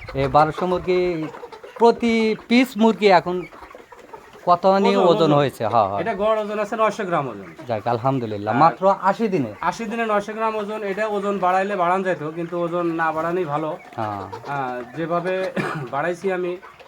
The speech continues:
Speaker 2: বা আল্লাহ পাক দিছে, এটাই এর জন্য সঠিক। তো
Speaker 1: আচ্ছা,
Speaker 2: সঠিক
Speaker 1: এখানে যে মুরগিগুলো আছে, এটা তো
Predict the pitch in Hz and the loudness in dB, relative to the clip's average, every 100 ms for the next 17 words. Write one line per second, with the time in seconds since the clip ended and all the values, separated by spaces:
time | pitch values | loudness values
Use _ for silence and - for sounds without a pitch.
0 | - - 139 156 156 160 139 156 185 185 | -20 -8 -6 -4 -4 -4 -6 -8 -4 -4
1 | 165 156 190 196 190 185 156 156 175 185 | -6 -2 0 0 -2 -8 -10 -6 -4 -4
2 | 180 165 165 - - - _ - - - | -4 -6 -4 -8 -10 -20 _ -20 -20 -20
3 | _ - - 135 - 170 208 165 160 190 | _ -20 -14 -8 -2 -2 -2 -4 0 0
4 | 214 185 202 202 180 170 165 165 160 160 | 0 -2 0 0 0 -2 -2 -6 -2 2
5 | 127 - 131 147 165 165 185 185 180 | 2 2 -6 -4 -4 -2 0 0 0